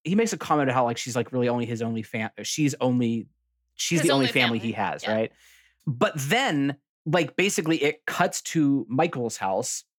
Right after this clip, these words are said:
Speaker 1: and we meet his family as they're preparing Christmas dinner. And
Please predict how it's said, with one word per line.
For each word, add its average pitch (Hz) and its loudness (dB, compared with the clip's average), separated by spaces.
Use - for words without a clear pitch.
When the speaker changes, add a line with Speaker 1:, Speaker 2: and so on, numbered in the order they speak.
Speaker 1:
and 143 2
we 139 4
meet 143 2
his 262 0
family 117 0
as 120 -2
they're 127 4
preparing 139 -2
Christmas 127 -4
dinner. 110 -2
And 135 2